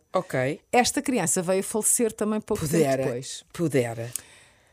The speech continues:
Speaker 2: Porque tinha muita vontade, muita, muita, muita, de unir os dois reinos.
Speaker 1: Uhum. Quem,
Speaker 2: Casou-se,
Speaker 1: pois.
Speaker 2: casou-se pela segunda vez no ano de mil e quinhentos, em Alcácer do Sal,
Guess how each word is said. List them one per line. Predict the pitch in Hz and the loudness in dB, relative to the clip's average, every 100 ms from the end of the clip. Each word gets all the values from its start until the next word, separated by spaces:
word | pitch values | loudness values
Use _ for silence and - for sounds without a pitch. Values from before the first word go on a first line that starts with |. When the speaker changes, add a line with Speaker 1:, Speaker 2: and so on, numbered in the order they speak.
| - - | -20 0
Speaker 2:
Porque | 381 392 | 2 2
tinha | - 220 180 | 0 0 2
muita | 220 370 - | 2 2 0
vontade, | 269 277 240 160 160 | 2 0 2 0 2
muita, | 214 277 294 | 2 2 2
muita, | 254 247 233 | 2 2 0
muita, | 185 156 185 165 160 | -2 -2 -2 0 0
de | 156 | 2
unir | 233 233 240 208 143 - | 4 6 6 4 -2 -4
os | 196 165 | -2 0
dois | 185 170 | 2 2
reinos. | 143 180 156 170 277 - | 0 0 0 0 -2 -4
Speaker 1:
Uhum. | 143 135 139 208 - - | -2 -2 -2 -4 -12 -10
Quem, | - 156 | 2 6
Speaker 2:
Casou-se, | 277 - 262 262 - - - | 6 6 4 4 4 2 0
Speaker 1:
pois. | _ _ - - | _ _ -16 2
Speaker 2:
casou-se | 233 185 226 - | 4 6 2 2
pela | 175 170 | 0 0
segunda | - 214 220 | -2 0 0
vez | 214 262 294 311 - - - | 2 0 0 -2 -6 -8 -4
no | 214 226 | 0 2
ano | 196 165 151 | 2 0 -4
de | 147 151 | -4 2
mil | 240 277 | 4 4
e | 240 | 0
quinhentos, | - 208 175 170 233 240 - | -2 -2 -2 -4 -4 -4 -4
em | 202 | -2
Alcácer | 180 175 247 247 - 208 | -2 0 0 0 0 -2
do | 165 | -4
Sal, | 190 - 151 143 160 | -2 0 0 0 -2